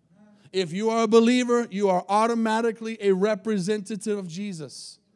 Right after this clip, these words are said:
You have to represent Jesus in every situation. You are his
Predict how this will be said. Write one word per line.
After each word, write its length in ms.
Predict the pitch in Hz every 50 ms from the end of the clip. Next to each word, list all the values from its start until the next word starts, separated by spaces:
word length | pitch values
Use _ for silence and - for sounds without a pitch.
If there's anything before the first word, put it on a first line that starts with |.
| _ _ _ _ _ _ _ _
You 160 | - 170 214
have 240 | 190 202 214 208 190 -
to 100 | 214 208
represent 600 | 196 202 208 196 - 220 208 175 196 214 214 185
Jesus 580 | 151 147 202 214 220 214 180 180 165 147 - 180
in 140 | 175 175
every 220 | 180 185 180 190 185
situation. 720 | - 208 190 175 - 196 185 190 196 185 - 185 147 131 _ _ _ _ -
You 160 | 170 190 196
are 140 | 190 190 180
his 240 | 196 196 190 190